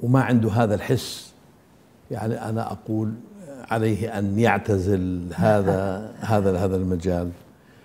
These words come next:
Speaker 1: لأن المدرسة مؤسسة تربوية.
Speaker 2: أكيد.
Speaker 1: هي مصنع، مصنع
Speaker 2: أكيد.
Speaker 1: للشخصية،
Speaker 2: مهم.
Speaker 1: شخصية الإنسان.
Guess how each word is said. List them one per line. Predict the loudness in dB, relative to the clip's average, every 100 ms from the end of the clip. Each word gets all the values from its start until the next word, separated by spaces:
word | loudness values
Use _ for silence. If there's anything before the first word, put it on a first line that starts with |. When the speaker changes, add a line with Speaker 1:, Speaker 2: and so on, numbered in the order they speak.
| -12 -6
Speaker 1:
لأن | -2 2 2 2 2 0 -4 -12 -20 _ _ _ _ _ _ _ -8 -2
المدرسة | 2 4 4 0 -2 -2 -2 -6 -12 -20 _ _ _ -6
مؤسسة | -4 -2 -2 -2 -4 -4
تربوية. | -4 -2 -2 -2 -2 -2
Speaker 2:
أكيد. | -4 -6 -8 -8 -16 -14 -4
Speaker 1:
هي | 2 6
مصنع، | 4 4 -4 -4 -18 -20 -10 0
مصنع | 0 2 2
Speaker 2:
أكيد. | 2
Speaker 1:
للشخصية، | 2 0 0 0 2 0
Speaker 2:
مهم. | -4 -8 -8 -10 -10
Speaker 1:
شخصية | -8 -2 0 0
الإنسان. | -2 -6 -6 -6 -6